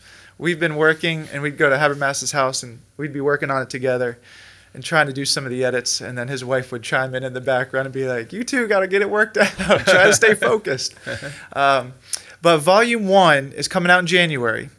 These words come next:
Speaker 1: uh, January fifteenth. It's available on pre-order now. One thousand seventy-two pages.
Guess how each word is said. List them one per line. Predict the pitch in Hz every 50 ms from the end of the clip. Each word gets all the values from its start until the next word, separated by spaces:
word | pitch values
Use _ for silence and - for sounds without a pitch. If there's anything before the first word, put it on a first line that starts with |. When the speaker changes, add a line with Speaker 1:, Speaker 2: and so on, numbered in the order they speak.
| _ _ _ _ _ -
Speaker 1:
uh, | 131 131 127 117 117
January | - 151 160 165 160 160
fifteenth. | 160 - 175 165 - - 170 156 156 156 - _ -
It's | - - -
available | 131 147 147 147 147 151 147 143
on | 135
pre-order | 135 - 175 170 170 151 151 156 147 143
now. | 143 143 143 139 147 156 165 - _ _ _ _ _ _ _ _ _ _ - - _ _ -
One | 113 143 165 170 170
thousand | 185 170 156 156 147 151 143
seventy-two | 131 - 156 147 147 139 139 131 - 151
pages. | 127 - 139 113 113 - - - - - -